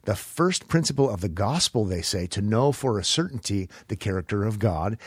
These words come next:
and that he was once a man. Oh, here we go. God was once a man like us. Yea, that God himself, the Father of us all. Notice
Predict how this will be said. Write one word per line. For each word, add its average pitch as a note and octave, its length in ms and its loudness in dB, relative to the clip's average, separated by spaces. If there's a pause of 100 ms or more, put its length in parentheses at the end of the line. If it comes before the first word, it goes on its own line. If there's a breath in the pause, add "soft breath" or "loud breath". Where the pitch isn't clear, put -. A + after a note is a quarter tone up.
(200 loud breath)
and A#2 180 4
that G#2+ 140 2
he D3+ 300 2
was B2 400 6
once B2 420 2
a C3 160 2
man. B2 580 2
Oh, A2+ 280 4
here G#2+ 120 2
we B2+ 80 4
go. A2+ 160 4
God G2 300 2
was A#2 160 4
once A#2+ 160 2
a D3 80 4
man A2+ 360 2 (100)
like A#2+ 360 4
us. D3+ 520 4 (400 loud breath)
Yea, B2 560 6
that A#2+ 260 0
God A#2 320 4
himself, B2+ 560 2
the A#2 220 6
Father F3+ 720 6
of A#2 200 2
us G2+ 280 0
all. E2+ 340 0
Notice A#2+ 480 2